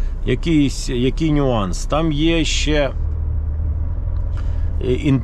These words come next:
Імперова завод, той, що, м, пере-, там, ну, й-, яйця перероблюють у порошок, цей, ви поняли, таке от. Я не знаю, мабуть же ж сюди нам їхати.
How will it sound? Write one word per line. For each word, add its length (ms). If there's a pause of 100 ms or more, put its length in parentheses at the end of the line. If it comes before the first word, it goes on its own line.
Імперова 560
завод, 340
той, 140
що, 200 (800)
м, 680
пере-, 280 (220)
там, 160
ну, 320
й-, 200 (260)
яйця 320
перероблюють 640
у 80
порошок, 520
цей, 180
ви 120
поняли, 380
таке 280
от. 140 (1400)
Я 140
не 120
знаю, 440 (100)
мабуть 340
же 100
ж 80
сюди 340
нам 240
їхати. 340